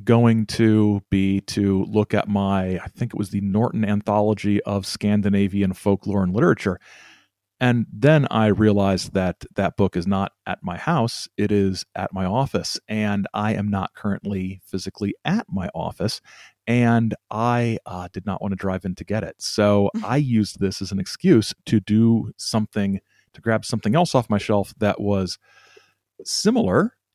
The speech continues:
Speaker 1: in spirit and, um, I think works out well, but a little different. And that is Seamus Heaney's, a Nobel laureate poet, Seamus Heaney's two thousand verse translation of Beowulf,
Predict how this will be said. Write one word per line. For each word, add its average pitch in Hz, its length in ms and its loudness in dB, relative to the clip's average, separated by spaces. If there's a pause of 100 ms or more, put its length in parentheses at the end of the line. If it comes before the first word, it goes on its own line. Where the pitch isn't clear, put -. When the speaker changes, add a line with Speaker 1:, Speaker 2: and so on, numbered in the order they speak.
Speaker 1:
in 123 140 0
spirit - 560 -2 (300)
and, 117 560 0
um, 107 440 0 (160)
I 104 120 -4
think 101 320 0
works 104 280 0
out 90 220 -4
well, 120 500 -2
but 101 280 0
a 107 60 -2
little 107 260 0
different. 104 420 -2
And 104 200 -2
that 185 340 0
is 104 440 0 (920)
Seamus - 720 0
Heaney's, 117 480 0
a 107 140 -8 (280)
Nobel 170 680 4 (140)
laureate 131 500 4 (460)
poet, 120 340 2 (180)
Seamus 127 380 -2
Heaney's 113 420 2
two - 180 -2
thousand 104 540 4
verse 101 260 2
translation 104 680 -2
of 87 140 -8
Beowulf, 104 560 -2